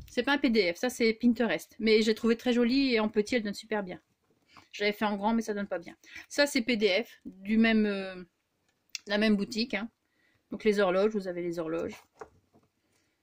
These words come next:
Ici c'est une autre boutique, donc c'est celle-là, je vous dis, j'ai imprimé, mais, euh, je suis pas très, très, euh, c'est pas très net, hein, c'est pas la même chose. Donc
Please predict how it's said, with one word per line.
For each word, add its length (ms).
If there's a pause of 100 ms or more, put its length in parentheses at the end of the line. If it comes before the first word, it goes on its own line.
(600)
Ici 260
c'est 160
une 140
autre 200
boutique, 380
donc 160
c'est 80
celle-là, 320
je 100
vous 100
dis, 160
j'ai 100
imprimé, 480
mais, 260
euh, 80
je 100
suis 160
pas 140
très, 260
très, 360
euh, 200 (540)
c'est 140
pas 160
très 180
net, 220
hein, 80
c'est 160
pas 80
la 80
même 160
chose. 320 (1120)
Donc 80